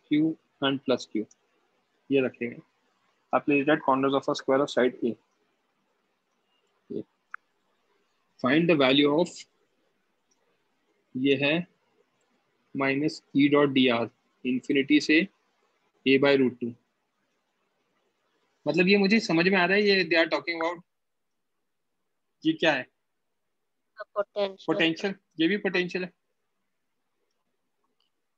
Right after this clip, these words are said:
Speaker 1: है ना? If this,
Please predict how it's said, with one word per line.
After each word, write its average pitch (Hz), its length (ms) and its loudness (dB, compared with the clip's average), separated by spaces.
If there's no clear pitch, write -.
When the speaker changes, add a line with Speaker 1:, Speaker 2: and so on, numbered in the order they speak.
Speaker 1:
है 151 80 -10
ना? 165 120 -14
If 190 200 2
this, 190 180 2